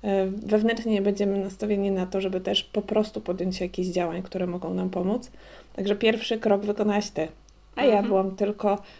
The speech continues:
Speaker 1: towarzyszeniem i wsparciem. Cieszę się, że, że, że, mm, pomogło ci to w dalszej drodze.
Speaker 2: Tak, zdecydowanie. Właśnie, my się spotkałyśmy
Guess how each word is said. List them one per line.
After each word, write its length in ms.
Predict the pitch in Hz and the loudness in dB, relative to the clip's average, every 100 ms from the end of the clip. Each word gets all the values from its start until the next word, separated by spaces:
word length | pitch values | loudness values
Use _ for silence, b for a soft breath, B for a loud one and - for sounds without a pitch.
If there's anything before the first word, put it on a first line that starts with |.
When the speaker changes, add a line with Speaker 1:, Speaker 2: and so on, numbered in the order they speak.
| B | B
Speaker 1:
towarzyszeniem 680 | - 269 262 220 220 190 185 | 2 4 6 4 2 0 0
i 60 | |
wsparciem. 540 | 190 - 160 165 - 175 196 | -6 -4 -4 -4 -8 -10 -6
Cieszę 300 | 254 233 214 | -4 -2 0
się, 180 | 208 196 | 0 2
że, 340 | 190 180 - | 2 0 0
że, 320 | 185 180 175 | -2 -2 -2
że, 340 | 202 196 185 208 - | 0 2 2 -2 -4
mm, 320 | 202 190 202 B B - | -4 -2 -4 B B -8
pomogło 400 | 208 196 185 170 | -2 0 0 -2
ci 100 | - | -2
to 120 | - | -8
w 40 | 175 | -6
dalszej 340 | 165 - 185 | -6 -6 -8
drodze. 300 | - - - - - b b b b - | -10 -12 -14 -18 -20 b b b b -14
Speaker 2:
Tak, 240 | - 165 185 | -6 -4 0
zdecydowanie. 840 | 190 202 208 196 202 190 160 147 B B B | 2 4 4 4 8 8 8 4 B B B
Właśnie, 400 | - 233 - - - - - | 6 8 8 4 -4 -10 -2
my 160 | 247 | 4
się 100 | 392 | 4
spotkałyśmy 680 | 415 311 - 233 240 - 285 | 6 2 4 4 4 4 4